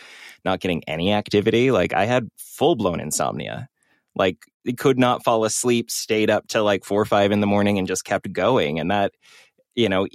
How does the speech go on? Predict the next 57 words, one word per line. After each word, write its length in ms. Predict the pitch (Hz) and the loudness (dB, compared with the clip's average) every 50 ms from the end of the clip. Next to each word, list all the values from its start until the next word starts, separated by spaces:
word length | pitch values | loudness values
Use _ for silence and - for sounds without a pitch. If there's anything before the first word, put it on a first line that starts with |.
| - _ | -14 _
once 240 | - 123 120 117 - | -2 0 0 0 2
I 80 | 131 113 | 0 0
got 160 | 120 113 113 | 0 0 0
those 160 | 107 104 117 | 0 0 0
other 200 | 120 120 135 120 | 0 0 0 -2
things 200 | 110 101 98 - | -2 -4 -6 -6
figured 240 | - - 87 98 101 | -6 -6 -4 -2 0
out, 180 | 131 147 147 | 2 2 2
I 60 | 110 95 | 2 0
could 140 | - 92 | 0 -2
at 80 | 92 78 | -4 -2
least 240 | 92 113 110 - - | -2 -4 -4 -2 -2
fall 160 | 92 85 76 | -2 -2 -2
asleep. 480 | 76 - - - - 180 123 82 78 - | -2 -4 -4 -2 0 0 0 0 -2 -4
Now, 160 | 104 95 92 | -2 -4 -2
the 80 | 87 80 | -4 -4
quality 640 | - - - - 113 127 135 254 269 214 135 107 92 | -10 -12 -4 0 2 4 4 4 4 2 2 0 -2
of 100 | 85 76 | -4 -6
the 100 | 82 - | -10 -12
sleep, 280 | - - 90 85 82 - | -6 -4 -2 -2 0 0
that's 200 | 98 113 - - | -2 0 0 0
what 80 | 127 | 0
I'm 100 | 101 95 | 0 0
kinda 160 | 90 95 90 | 0 -2 0
working 320 | 87 87 92 - - 87 87 | 0 -2 -2 -2 -4 -6 -6
on 140 | 80 82 104 | -4 -2 -2
now 340 | 127 131 131 127 123 120 | 0 2 2 2 2 2
with 140 | 104 95 - | 0 0 -2
my 60 | - | -4
shaky 280 | - - - 78 - 82 | -10 -10 -10 -12 -12 -6
legs, 420 | 85 107 120 120 117 110 101 - | -2 0 2 2 2 2 0 -4
et 100 | - - | -10 -8
cetera. 340 | - - 127 123 110 101 98 | -2 0 2 2 2 2 2
But, 180 | 87 98 - - | 0 -4 -4 -2
like, 240 | 98 98 95 92 _ _ - - - - _ | -2 -2 -2 -4 _ _ -20 -20 -20 -10 _
I 120 | - - 131 | 0 2 2
went 240 | 131 131 120 113 - | 4 2 0 -2 -4
from 440 | - - 110 104 101 98 98 98 - - _ - | -4 -2 -2 0 0 -2 -2 -4 -6 -10 _ -2
not 280 | 107 104 110 117 - | 0 0 0 0 -2
being 160 | 113 107 104 | -4 -4 -4
able 180 | 98 90 - - | -4 -6 -4 -6
to 60 | - | -6
fall 200 | - - 71 65 | -4 -2 -4 -2
asleep, 360 | 64 - - - 80 69 - _ - _ _ _ _ _ _ _ | -4 -4 -6 -6 -10 -12 -12 _ -20 _ _ _ _ _ _ _
feeling 260 | - 95 90 85 85 | -4 -4 -4 -4 -4
tired 380 | - - - 120 123 120 110 - | -4 -2 0 2 2 2 2 2
all 160 | - 95 95 | 0 -2 -2
the 120 | 95 95 | -2 -4
time, 500 | - - - 80 87 87 80 80 80 76 - | -4 -4 -6 -6 -4 -6 -6 -8 -10 -10 -10
to 500 | - - 82 82 82 82 85 90 85 85 - _ _ _ _ _ _ _ _ _ _ _ | -8 -6 -6 -6 -6 -6 -8 -8 -10 -12 -16 _ _ _ _ _ _ _ _ _ _ _
being 180 | 95 98 107 | 0 2 2
able 140 | 110 101 110 | 2 2 2
to 60 | 107 | 0
fall 180 | - 104 101 101 | 2 0 0 0
asleep 300 | 98 - - - - - | 0 -2 -2 -4 -4 -2
by 140 | - 82 85 | -2 -2 -2
incre-, 400 | 85 85 87 87 - - - | -2 -2 -4 -6 -8 -12 -14